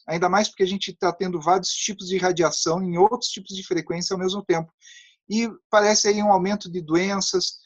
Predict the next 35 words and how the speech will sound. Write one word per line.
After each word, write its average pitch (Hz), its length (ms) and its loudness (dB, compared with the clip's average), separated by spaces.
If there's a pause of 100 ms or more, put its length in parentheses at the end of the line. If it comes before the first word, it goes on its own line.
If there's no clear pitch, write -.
(140)
realmente 190 320 -2
não 196 180 -4
tem 208 220 -4
ainda 180 200 0
provas 160 520 0
disso, 180 340 -2
a 147 40 -8
gente 160 180 -10
sabe 170 240 -4
que - 100 -20
tem 165 380 -8
cientistas 190 520 -10
que 175 140 -14
dizem 175 320 -8
que 165 260 -8 (240)
isso 165 160 -4
causa 165 300 0
câncer, 175 680 0 (240)
com 151 80 -2
a 156 40 4
frequência 160 400 -6
X 143 240 -6
ou 135 140 -2
Y, 180 200 2 (220)
ou 135 80 -8
que - 80 -10
o 160 40 -4
celular, 160 640 2 (440)
muito 165 280 -10
tempo 170 220 -8
na 147 80 -4
orelha, 160 600 4 (420)
é, 139 420 -4
tem, - 240 -12
e 196 380 -4